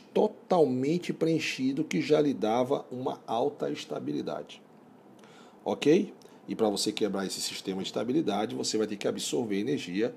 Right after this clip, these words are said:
pra o argônio, que não precisa desse elétron, receber esse elétron. Ok? O mesmo raciocínio a gente já pode fazer aqui para o berílio e para o magnésio.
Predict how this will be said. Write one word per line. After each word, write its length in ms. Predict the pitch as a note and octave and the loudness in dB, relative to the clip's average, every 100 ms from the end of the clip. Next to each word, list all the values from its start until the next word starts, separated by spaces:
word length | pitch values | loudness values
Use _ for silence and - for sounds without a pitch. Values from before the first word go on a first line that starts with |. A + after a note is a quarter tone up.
| - - - - | -12 -20 -20 -6
pra 140 | - A2+ | 2 4
o 120 | D#3+ | 6
argônio, 460 | B2 F2+ G2+ A#2 | 4 0 -2 -2
que 160 | A#2+ C#3+ | -2 -2
não 420 | B2 B2 D3+ D#3+ | 2 6 8 8
precisa 640 | - A2 G2 - G2 F2+ F#2 | 4 2 2 -2 -2 -2 -4
desse 320 | F2 E2 D3 | -4 0 0
elétron, 480 | C3 F#2+ F#2+ A#2+ B2 - - - | 2 0 -4 -6 -8 -12 -20 -12
receber 540 | - B2 - G#2+ F2+ | -4 -2 0 0 -2
esse 160 | F2+ - | -4 -4
elétron. 340 | - - - - - - - | -6 -8 -14 -20 -20 -20 -12
Ok? 420 | F#2 - C3+ G3+ - - - - - - - - | -10 2 2 2 -4 -20 -20 -20 -20 -20 -14 4
O 120 | G#3+ | 6
mesmo 460 | F#3 E3+ C4 G#3 D3 | 8 8 8 6 6
raciocínio 460 | B2 G#2 - D3+ | 4 0 -2 -2
a 20 | |
gente 140 | C3 - | -2 0
já 100 | D3+ | -2
pode 260 | - D#3+ | 2 0
fazer 300 | D#3 E3+ D3 | 2 -2 0
aqui 220 | E3 - D#3 | -2 -2 0
para 200 | D#3+ D#3 | 2 2
o 40 | |
berílio 680 | D3+ F3 C3 C#3 F3 G3+ G#3+ | 6 6 6 2 4 4 2
e 80 | E3 | -2
para 300 | D#3 D#3 D#3+ | 0 4 4
o 20 | |
magnésio. 640 | D#3+ D#3+ F3+ D3 C3 G#2+ | 4 2 2 4 4 2